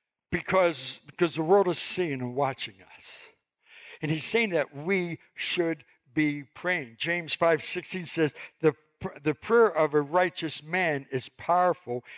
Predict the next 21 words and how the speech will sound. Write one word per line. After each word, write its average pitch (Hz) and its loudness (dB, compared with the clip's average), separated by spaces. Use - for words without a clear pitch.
and 143 -2
effective." - -8
He, 170 0
he, 165 -8
he, 139 -8
there, 196 2
there 196 6
is 170 -2
in 170 -2
First - -2
Kings 170 -4
chapters 165 2
seventeen 175 -4
and 156 -12
eighteen 156 -4
talks - 0
about 151 2
this 147 -4
wicked 151 -2
King 143 -6
Ahab. 123 0